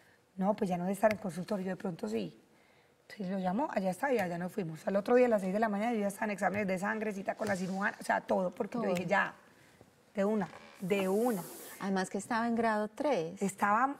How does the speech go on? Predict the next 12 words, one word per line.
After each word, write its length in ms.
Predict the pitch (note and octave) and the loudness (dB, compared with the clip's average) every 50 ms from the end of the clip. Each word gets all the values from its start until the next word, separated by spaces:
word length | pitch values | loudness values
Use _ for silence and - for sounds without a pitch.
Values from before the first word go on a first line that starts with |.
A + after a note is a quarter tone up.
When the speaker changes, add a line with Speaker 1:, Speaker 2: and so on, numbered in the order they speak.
| - - - | -12 -12 -6
Speaker 1:
muy 240 | - A3+ A#3+ B3+ C4 | -2 2 4 4 6
avanzado, 680 | C4+ C4 A#3+ G#3+ G#3 F3 - - F#3 - - G3 A#3+ - - | 6 6 4 4 2 0 0 0 0 0 0 0 -2 -4 -6
Speaker 2:
Qué 140 | - G3 F3+ | -10 -12 -10
bien. 240 | - F#3+ F3+ F3 F3+ - - | -10 -10 -10 -10 -14 -2 4
Speaker 1:
pues 160 | - C#4 C4 | 6 6 8
estaba, 380 | B3 - - A#3+ A3 A#3 C4 D4+ | 6 6 4 4 6 6 6 6
era 200 | D4 C4+ C#4+ C#4 | 6 6 6 4
chiquitico, 640 | - - A#3+ - - - - - F#3+ - - - - | 2 -2 -6 -6 -8 -8 -4 -4 -4 -4 -6 -12 -12
Speaker 2:
Sí. 360 | - - - A3 F#3+ E3+ E3+ E3+ | -10 -6 -4 -2 -2 -2 -2 0
Speaker 1:
era 180 | G#3+ A3 B3+ | 2 2 4
muy 200 | B3+ C4+ D#4 D#4+ | 4 2 2 0
chiquitico, 560 | - - D4+ B3+ B3 G3 - G#3 - - A#3+ | 0 -2 -4 -4 -4 -4 -4 -6 -6 -6 -8